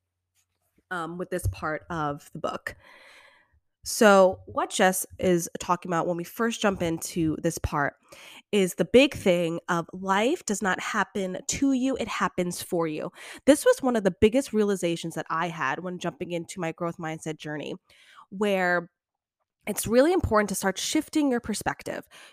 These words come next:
Your life is all about your perspective,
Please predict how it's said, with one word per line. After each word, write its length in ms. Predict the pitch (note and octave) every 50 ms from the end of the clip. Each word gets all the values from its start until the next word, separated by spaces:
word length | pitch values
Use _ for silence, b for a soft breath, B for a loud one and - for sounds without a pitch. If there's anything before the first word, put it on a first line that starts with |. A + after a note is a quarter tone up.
| B B B - F#3+ G3 F#3+
Your 400 | G#3 A#3+ B3+ C4+ C#4+ D#4 G4 F4
life 680 | A#3+ G#3 G#3 F#3 E3+ D#3+ G#3 C#4+ - - - - - _ _ _ _ _ _ _ _ _ _ _ -
is 140 | C4+ B3+ -
all 240 | - - G3+ G3+ A3
about 220 | G#3+ B3+ C4+ -
your 460 | - F#3 E3 G3 F#3 F3+ F3+ F3 F#3 - -
perspective, 800 | - - F3 - - - - - - - - - - - -